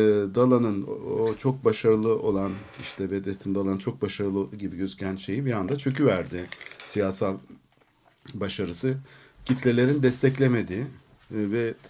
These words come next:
tabanın bir anda C H P'ye kaydığı görüldü seçimlerde. Aslında Türkiye'de o geniş bir, e, birçok şehirde de olan bir şeydi. Şimdi burada bizim aslında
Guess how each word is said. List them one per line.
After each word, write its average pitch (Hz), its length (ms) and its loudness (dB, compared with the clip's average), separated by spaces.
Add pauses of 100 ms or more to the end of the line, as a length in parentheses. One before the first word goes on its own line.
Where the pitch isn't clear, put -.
tabanın 127 380 4
bir 147 60 4
anda 113 340 2 (360)
C 113 220 0
H 113 120 -2
P'ye 139 200 4
kaydığı 104 360 2
görüldü 85 460 -6 (300)
seçimlerde. 90 600 -6 (800)
Aslında 110 280 -4
Türkiye'de 117 300 0
o 113 120 0
geniş 113 340 -4
bir, 98 140 -4 (760)
e, 98 300 -8
birçok - 260 -8
şehirde 98 420 -2
de 101 60 0
olan 95 360 0
bir 85 60 -14
şeydi. 90 280 -12 (540)
Şimdi 151 160 -6
burada 240 320 -4 (400)
bizim 117 480 0
aslında 135 420 0